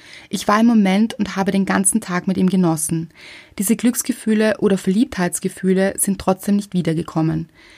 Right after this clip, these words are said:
Immer bevor wir uns treffen wollen, fühle ich mich schlecht, als könnte ich nicht mehr lieben. Ich habe mir schon Liebesgedöns zur Hilfe genommen,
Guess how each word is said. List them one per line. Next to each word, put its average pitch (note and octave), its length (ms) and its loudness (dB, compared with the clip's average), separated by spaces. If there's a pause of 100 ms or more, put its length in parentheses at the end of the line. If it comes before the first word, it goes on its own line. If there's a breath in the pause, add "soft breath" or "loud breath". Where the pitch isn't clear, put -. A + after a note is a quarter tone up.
(220 loud breath)
Immer B3 200 4
bevor A3 320 2
wir G#3 80 2
uns G3 140 -2
treffen G3 420 0
wollen, F#3 400 2
fühle G3 300 -2
ich - 140 -6
mich F#3+ 140 -4
schlecht, F3 460 -8 (260 loud breath)
als - 180 -2
könnte G3+ 240 0
ich G#3 100 -4
nicht G#3+ 200 -2
mehr G3+ 80 2
lieben. F#3 500 -2 (360)
Ich - 120 -6
habe G#3 140 2
mir A3 140 6
schon A3 160 4
Liebesgedöns G3+ 640 0
zur G#3 100 0
Hilfe G3+ 220 0
genommen, G3+ 440 0